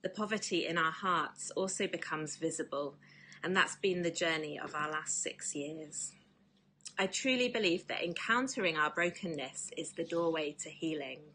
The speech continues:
To grasp the hope of Jesus requires a downward journey. We can't avoid the depths of human pain and suffering. My experiences with my neighbours in the slum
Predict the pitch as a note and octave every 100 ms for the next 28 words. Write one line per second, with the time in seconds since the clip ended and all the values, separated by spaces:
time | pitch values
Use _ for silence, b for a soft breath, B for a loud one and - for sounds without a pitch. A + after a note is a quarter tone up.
0 | - B B B B B B B _ -
1 | - G#3+ G#3 - - G3 A3 B3 B3 C4
2 | B3 G3 E3 C#3+ C#3 - - D#3+ - E3
3 | D#3+ D#3 E3 - E3 D#3+ D#3+ D#3+ D3+ -
4 | D#3+ D3+ C#3+ C3 C3+ B B B B E3
5 | - G#3 G#3 G#3 F3 G3 F3 D3+ D3+ -
6 | D#3 F3 C#3+ - - - C#3+ - E3 D3+
7 | D3 D3+ D#3 C#3 D3 D3+ - C#3+ D3 D#3
8 | - C#3 C3+ C3 C#3 _ _ _ _ _
9 | _ _ _ _ _ _ - - F#3 F#3
10 | - - B3 B3 G3+ - - D#3+ E3 E3
11 | D#3 E3 F3 F3 D3 - - D3+ D3 -
12 | E3 D3 C#3